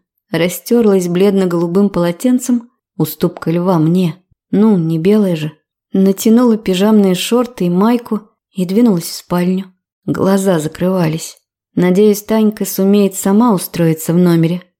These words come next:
Я слишком хочу спать, чтобы чем-то помочь ей.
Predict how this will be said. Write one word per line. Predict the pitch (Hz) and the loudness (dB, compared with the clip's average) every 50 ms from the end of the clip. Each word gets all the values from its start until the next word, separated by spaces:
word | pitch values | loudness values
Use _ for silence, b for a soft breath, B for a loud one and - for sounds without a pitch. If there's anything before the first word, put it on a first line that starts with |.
| _ _ _ | _ _ _
Я | _ 196 170 180 185 180 175 170 | _ -6 -2 0 0 0 0 -2
слишком | - - - 208 208 214 196 - - - 160 | -6 -6 -2 0 0 0 0 -2 -4 -6 -6
хочу | 156 - 170 160 - - 170 | -4 -4 -6 -6 -4 -6 -6
спать, | 165 - - _ - 220 196 180 185 - b b b b _ _ | -6 -8 -6 _ -2 -2 -2 -2 -4 -10 b b b b _ _
чтобы | - - - - 175 170 165 170 | -16 -16 -8 -6 -6 -4 -2 -4
чем-то | 170 170 - - - 196 185 175 160 - - 156 156 | -4 -4 -6 -4 -2 0 0 0 -2 -4 -4 -8 -8
помочь | - - 165 175 180 185 170 151 - - - | -4 -4 -2 -2 0 0 0 -2 -2 -6 -6
ей. | 156 160 160 160 - _ | -6 -6 -6 -8 -10 _